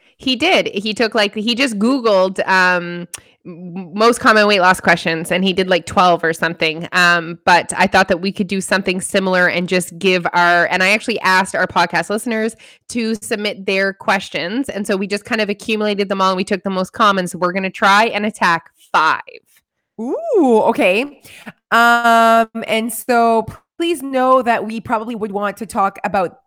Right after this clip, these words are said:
Speaker 2: every single topic for a full podcast. So we're gonna try to keep it,
Speaker 1: At
Speaker 2: like,
Speaker 1: least.
Speaker 2: simple, quick, let's go, la. Um, but please know there's always sometimes more conversations to be had, more data to be had. So just know that this is just us doing it quickly.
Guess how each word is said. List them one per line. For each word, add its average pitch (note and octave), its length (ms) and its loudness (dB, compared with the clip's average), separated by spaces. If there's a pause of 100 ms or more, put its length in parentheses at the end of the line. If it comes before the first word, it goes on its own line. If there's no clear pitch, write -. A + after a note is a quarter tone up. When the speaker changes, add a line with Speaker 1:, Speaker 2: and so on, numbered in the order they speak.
(180)
Speaker 2:
every A3+ 220 0
single G#3+ 180 -6
topic G3+ 320 0
for G#3 120 -4
a F#3+ 80 -4
full G#3+ 260 -6
podcast. A#3+ 540 -2
So A3 260 0 (380)
we're B3 80 -2
gonna C4+ 120 -2
try C4+ 260 0
to D4 100 -4
keep C4 200 -6
it, C#4 40 2
Speaker 1:
At - 80 2
Speaker 2:
like, A3 80 -2
Speaker 1:
least. - 480 -14
Speaker 2:
simple, D#4+ 560 -2
quick, - 480 -4 (360)
let's A#3 300 0
go, B3+ 160 -2
la. D#4+ 320 2 (320)
Um, A3+ 340 4
but A#3 140 0
please D4 260 -2
know C#4 120 0
there's B3 180 -2
always B3 680 0 (260)
sometimes A3+ 420 -8
more B3 240 0
conversations B3 800 -4
to A#3+ 80 -8
be G#3+ 160 -4
had, G#3+ 480 0 (240)
more C4+ 260 2
data A#3+ 320 0
to A#3 120 -4
be G#3+ 120 -4
had. G3 380 -2 (160)
So A3 160 -4
just G#3 200 -6
know G#3+ 240 0
that G3 240 -4
this F3+ 120 -12
is F3+ 100 -12
just F#3+ 220 -8
us F3+ 220 -2
doing F3 260 -6
it - 80 -10
quickly. F#2 420 -12